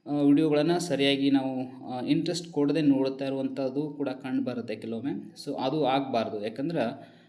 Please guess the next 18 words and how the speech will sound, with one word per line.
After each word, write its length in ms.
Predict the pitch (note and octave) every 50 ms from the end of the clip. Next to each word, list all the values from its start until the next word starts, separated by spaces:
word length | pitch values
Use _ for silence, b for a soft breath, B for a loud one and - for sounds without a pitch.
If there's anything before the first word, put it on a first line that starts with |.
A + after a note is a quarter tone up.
| B B C3
ನಾವು 120 | C3 C3+
ಸಬ್ಜೆಕ್ಟನ್ನು 640 | C3+ - D#3+ D3 D3+ - F#3 - - F3+ F3+ F3+
ಓದ್ತಾ 380 | E3+ C#3+ C3 D3+ D#3+ - - E3+
ಇದೀವಿ 220 | D#3 C#3+ D3 C#3
ಅಂತಂದಮೇಲೆ 460 | C3 A#2+ - B2+ B2 C3 D3+ E3+ E3+ - - - - - - - -
so 320 | B2 - - C3+ C3+ C3+
ಅದನ್ನು 420 | C3 C3+ C3+ C#3 C#3 C#3 C#3 C#3 -
ಸರಿಯಾಗಿ 400 | B2+ A#2 B2+ C#3 D3 D3 D3+ D#3
ಕಲಿಬೇಕಾದದ್ದು 800 | - - - B2+ D3+ D#3+ D#3 D#3 D3 D3+ C3+ A#2+ C3 B2 - -
ಕೂಡ 200 | - C#3+ C3+ B2+
ಅಷ್ಟೇ 340 | A#2 A2+ - - - B2
ಅವಶ್ಯಕ. 560 | B2 - - A#2 A2+ B2 A#2+ - - A#2 A#2+ D#3 E3+ E3+ E3 - - -
So 60 | - C3
ಹಾಗಾಗಿ 360 | C3+ B2+ C3+ C#3+ C#3 D3+ D3
ಮೆಂಬರ್‌ಶಿಪ್ 640 | C3 A#2 A#2+ B2 C#3 E3 E3+ E3+ - F3 E3+ E3+ -
ಆದ್ರಿ 360 | - - C3 C#3 E3+ E3+ D#3+
ಅಂತಂದ್ರೆ 480 | C3 A#2+ - A2+ A2 A2+ A#2 A#2+ A#2+
ನಿಮಗೆ, 580 | A#2+ B2+ D3 D3+ B2+ A2+ A2+ A2+ B B B